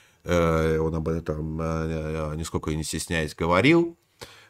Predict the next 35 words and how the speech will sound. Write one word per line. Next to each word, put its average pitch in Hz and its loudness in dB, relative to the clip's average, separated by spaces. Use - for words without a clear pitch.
Но 107 4
даже, 98 6
э, 87 2
он 73 -2
подготовку 82 0
к - -10
восстанию, 98 4
э, 64 -6
он 85 -6
даже 82 -2
скрывал 90 4
от 92 2
самых 85 -2
своих 78 -6
близких, - -4
потому 73 -10
что, - -10
ну, 147 -6
как - -14
бы... - -18
И, 104 8
э, 90 6
многие 104 4
помнят, 110 2
что 98 -2
за, 90 0
буквально 95 6
за 85 4
несколько 98 2
дней, 92 2
и 76 -4
они 82 -4
встречались 80 -2
до 80 0
начала 78 -2